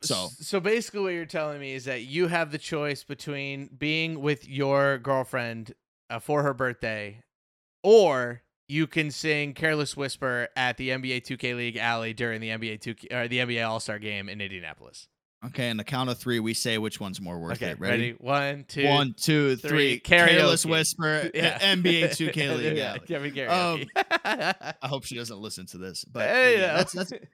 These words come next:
Speaker 1: hey, I, I think, um, I don't know, it, it, it's the first of its kind, right? 'Cause, like, when we've, when we've historically talked about the league and getting N B A players involved, I feel like this is the vision that we've had laid out for past six years,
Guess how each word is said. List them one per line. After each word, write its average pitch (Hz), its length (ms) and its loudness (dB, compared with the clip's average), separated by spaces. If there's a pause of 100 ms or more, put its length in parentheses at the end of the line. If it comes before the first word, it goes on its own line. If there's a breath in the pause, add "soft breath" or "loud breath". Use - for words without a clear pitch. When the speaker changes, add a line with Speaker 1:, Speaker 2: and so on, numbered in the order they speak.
(180)
Speaker 1:
hey, 262 200 6
I, 240 140 4 (120)
I - 20 2
think, 311 280 -4
um, 214 400 -2 (220)
I 240 60 -2
don't 277 80 -2
know, 226 160 2
it, 202 220 0
it, 104 120 -14 (480)
it's 214 220 -2
the 220 80 2
first 285 360 2
of 233 80 -4
its - 120 -2
kind, 160 300 2
right? 139 220 0
'Cause, 143 160 -6
like, 135 120 -8
when 165 140 -2
we've, 202 280 -2
when 170 260 -2
we've 233 260 -6 (280)
historically 151 600 0
talked 127 340 0
about 131 200 0
the 117 80 -2
league 117 400 2
and 107 180 -4
getting 123 260 0
N 117 80 -2
B 113 140 0
A 113 80 -2
players 110 360 -4
involved, 104 340 -4
I - 40 -2
feel - 160 0
like 220 80 0
this 208 140 0
is 160 60 -4
the 151 60 4
vision 139 320 0
that 127 100 -2
we've 123 140 -4
had 120 220 0
laid 113 180 0
out 107 220 0
for 117 100 -6
past - 380 0
six - 200 -4
years, - 360 -10